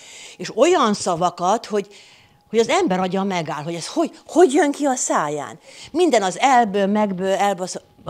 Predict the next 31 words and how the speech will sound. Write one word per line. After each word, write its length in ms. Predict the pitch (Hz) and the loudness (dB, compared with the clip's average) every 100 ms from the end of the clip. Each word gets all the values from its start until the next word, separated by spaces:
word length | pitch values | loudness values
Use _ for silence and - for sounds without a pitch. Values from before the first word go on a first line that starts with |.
| 190 | -4
bocsánat, 440 | 220 - 185 175 | -4 -4 -6 -6
elből, 500 | - 220 208 180 185 | 0 2 2 0 -2
összeből, 440 | 196 196 196 175 175 | -4 -4 -4 -2 -2
szétből, 380 | - 262 247 285 - - - - | 0 0 0 -6 -10 -18 -18 -10
de 140 | 185 | 2
a 80 | 233 | 4
magyar 400 | 220 302 349 269 | 6 4 4 2
nyelvünkkel 680 | 254 247 240 240 247 254 247 | 0 0 0 -2 -4 -2 -2
mi 140 | 302 262 | -2 -4
lesz? 380 | 135 139 - - - _ | -6 -8 -12 -12 -20 _
Nincs 500 | - 226 359 370 - | -4 4 6 6 2
másunk, 560 | 226 220 208 202 220 208 | -2 -2 -2 -2 -4 -4
mint 240 | 202 202 | -4 -4
a 60 | 196 | -4
nyelvünk. 720 | 196 185 185 190 202 156 - _ _ _ - - | -4 -4 -4 -4 -6 -6 -12 _ _ _ -20 -4
Már 240 | 208 220 | 0 2
minden 380 | 294 302 220 185 | 4 4 2 0
nemzetközi. 720 | 185 175 165 - 175 160 156 _ - - | -2 -4 -6 -6 -10 -8 -12 _ -20 -8
Erre 240 | - 220 226 | -2 0 2
vigyázni 540 | 302 226 175 160 180 | 0 2 0 -2 -8
kell, 160 | 175 156 | -6 -6
hogy 180 | 165 _ | -8 _
hú, 180 | - 349 | 0 4
ezt 160 | 220 - | 4 2
elmondtam, 440 | 208 190 - 160 | -4 -4 -8 -10
elrontottad, 1120 | - 220 220 226 233 262 339 339 - - 147 147 | -2 0 0 -2 -4 -4 -4 -4 -6 -8 -8 -6
szóljunk 500 | - 285 254 208 208 | -8 -6 -4 -4 -4
neki 280 | 202 214 | -8 -6
vissza 320 | 214 214 - 190 | -8 -6 -4 -4
a 40 | |
rendeségével, 720 | 214 220 175 165 185 202 202 | -4 -4 -6 -8 -8 -4 -4